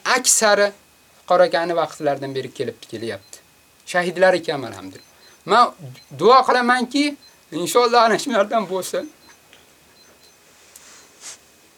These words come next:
Inshaalloh Alloh subhanahu va taolo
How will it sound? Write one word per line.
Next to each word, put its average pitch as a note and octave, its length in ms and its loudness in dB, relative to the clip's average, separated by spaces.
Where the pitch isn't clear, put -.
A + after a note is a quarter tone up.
Inshaalloh A3 440 2
Alloh G3+ 220 6
subhanahu F#3+ 460 0
va E3 80 0
taolo F3 300 4